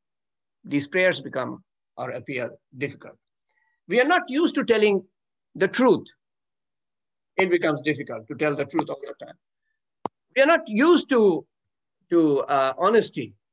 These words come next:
That's why it becomes difficult. If you are used to all these orders of Allah, they will become easy because it's in the fitrat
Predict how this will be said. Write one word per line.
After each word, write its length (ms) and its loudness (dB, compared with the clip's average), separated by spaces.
That's 340 0
why 120 2
it 100 -2
becomes 320 -2
difficult. 380 -8
If 140 -4
you 80 4
are 80 0
used 280 2
to 260 0
all 200 2
these 440 -2
orders 380 2
of 120 2
Allah, 420 0
they 160 4
will 140 0
become 280 0
easy 360 -4
because 260 0
it's 220 -6
in 140 -4
the 180 2
fitrat 500 0